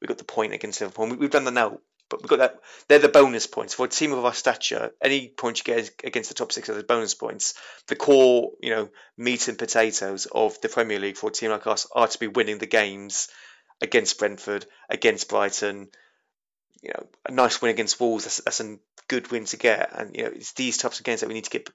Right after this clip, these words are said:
we need to be getting performances. So, you know, this month is a really, really big month for us, and,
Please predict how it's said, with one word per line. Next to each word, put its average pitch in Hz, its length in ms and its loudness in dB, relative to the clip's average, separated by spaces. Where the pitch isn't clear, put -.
we 123 80 -14
need 120 140 -8
to - 40 -12
be - 60 -18
getting 113 180 -2
performances. 110 800 -6
So, 113 220 4
you 110 120 4
know, 104 120 0
this 110 200 -4
month 110 240 -2
is - 180 -8
a 107 40 -12
really, 110 340 -2
really 107 160 -2
big 107 220 -4
month 113 220 -4
for - 160 -4
us, - 280 -4
and, 101 340 -8